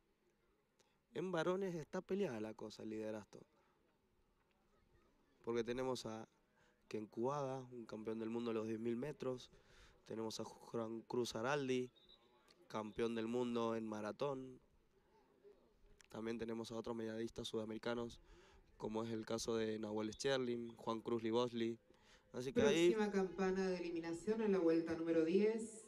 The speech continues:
Speaker 2: para eliminar una competidora en la vuelta número uno.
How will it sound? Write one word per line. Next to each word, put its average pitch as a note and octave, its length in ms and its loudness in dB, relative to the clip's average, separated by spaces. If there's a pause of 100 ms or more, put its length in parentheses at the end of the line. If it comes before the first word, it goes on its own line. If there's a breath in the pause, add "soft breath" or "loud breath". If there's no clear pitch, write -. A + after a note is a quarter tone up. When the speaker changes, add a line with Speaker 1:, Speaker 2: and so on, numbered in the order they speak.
(160)
Speaker 2:
para A#3 120 0
eliminar F#3+ 440 4
una G3+ 180 6
competidora E3 560 2
en F3 80 0
la F3 80 -2
vuelta E3 320 4
número F3+ 280 2
uno. F#3 440 6